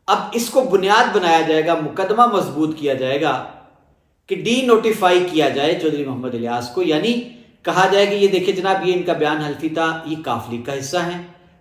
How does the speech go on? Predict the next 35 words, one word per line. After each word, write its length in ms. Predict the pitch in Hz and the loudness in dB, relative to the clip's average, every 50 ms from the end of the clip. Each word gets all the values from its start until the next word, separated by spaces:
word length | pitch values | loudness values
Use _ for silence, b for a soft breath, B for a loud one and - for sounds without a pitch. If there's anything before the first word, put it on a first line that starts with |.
| _ - | _ 2
काफ 300 | 160 170 - 170 165 180 | 4 4 4 4 2 0
लीग 160 | 190 170 156 | 0 0 0
इत्तेहादी 540 | 151 156 - 127 107 120 123 120 127 151 151 | -2 -4 -4 -6 -6 -6 -6 -4 -4 -4 -2
है 160 | 160 160 160 | -2 -2 -2
पीडीएम 360 | 170 175 170 196 202 202 196 | -2 -2 0 0 0 0 -2
की, 340 | 180 - 185 185 180 180 - | -4 -6 -8 -10 -10 -12 -12
नून 180 | 127 131 139 147 | -10 -6 -6 -4
लीग 200 | 156 170 185 180 | -2 -4 -4 -4
की, 340 | 180 196 196 196 202 B B B B B B B B | -4 -6 -6 -6 -8 B B B B B B B B
तो 60 | 240 | -6
ये 220 | 240 202 240 277 269 | -4 -2 -2 -2 -2
किस 360 | - - 277 269 - - 233 | -2 -4 -4 -4 -4 -2 0
हैसियत 380 | 202 - - 185 185 185 185 202 | 0 -2 0 0 -2 -2 -2 -2
में 140 | 208 196 | -4 -2
चौधरी 220 | 185 190 175 180 170 | -2 -2 0 0 -2
मोहम्मद 220 | 160 156 160 156 | -2 -2 -4 -4
इलियास 380 | 151 147 143 143 147 147 - - | -2 0 0 0 0 0 -2 -4
ने 140 | 156 160 180 | -4 -4 -4
पार्टी 380 | 180 - 156 143 139 139 160 156 | -4 -2 -2 -2 0 -2 -4 -4
पॉलिसी 380 | 156 143 135 135 123 - 160 | -4 -4 -4 -4 -6 -8 -10
की 120 | 156 143 131 | -10 -12 -10
खिलाफ 320 | 127 131 127 127 127 127 | -8 -6 -6 -6 -4 -6
वर्जी 200 | 131 127 135 156 | -8 -6 -6 -8
करते 280 | 156 135 120 - - 147 | -8 -8 -8 -8 -6 -6
हुए 100 | 165 170 | -6 -4
जाके 300 | - 131 120 120 156 151 | -4 -4 -4 -4 -6 -8
वोट 440 | 127 127 135 170 208 226 226 - - B B B B B B - | -6 -2 2 6 6 6 6 4 -2 B B B B B B -6
तरीके 300 | - 202 233 277 269 262 | -4 -2 -2 0 2 2
इंसाफ 440 | 254 226 - - 185 165 165 160 - | 2 2 2 2 4 4 4 2 0
के 60 | 165 | -4
उम्मीदवार 360 | 143 135 131 120 113 117 117 113 | -4 -4 -6 -6 -6 -8 -8 -10
को 140 | 110 120 | -10 -12
कास्ट 360 | 113 - 117 113 110 - - - | -12 -10 -10 -10 -10 -12 -14 -16
कर 80 | 113 | -16
दिया। 260 | 98 - 104 98 98 | -16 -14 -16 -18 -18